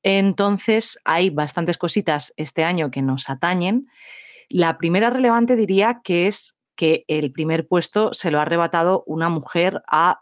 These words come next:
Ciudadano Kane y Vértigo, que venían siendo las, eh, películas, mm, ganadoras por excelencia desde siempre de esta, de esta lista. Entonces, eh, esta vez, pues, ha sido, ha sido, se llama Chantal Akerman,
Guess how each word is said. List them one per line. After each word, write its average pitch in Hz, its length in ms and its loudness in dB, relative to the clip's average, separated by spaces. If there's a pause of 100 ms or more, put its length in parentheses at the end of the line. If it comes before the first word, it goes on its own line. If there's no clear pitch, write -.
Ciudadano 156 400 -2
Kane 175 260 -2
y 175 120 -4
Vértigo, 160 400 0
que 185 100 0
venían 151 320 0
siendo 156 500 0 (380)
las, 160 440 0
eh, 165 220 2
películas, 151 680 -2
mm, 143 480 -2
ganadoras 151 540 0
por 151 160 -6
excelencia 147 440 -2
desde 143 200 -2
siempre 147 420 -2
de 131 80 0
esta, 127 380 -2
de 143 60 -4
esta 139 180 -4
lista. 151 360 -2 (600)
Entonces, 180 560 0
eh, 143 500 4
esta 160 220 -2
vez, 165 240 0
pues, 156 180 -2
ha 147 60 -6
sido, 139 840 0 (120)
ha 156 120 -4
sido, 165 500 2 (160)
se - 220 -4
llama 165 440 0 (440)
Chantal 170 560 0
Akerman, 190 580 0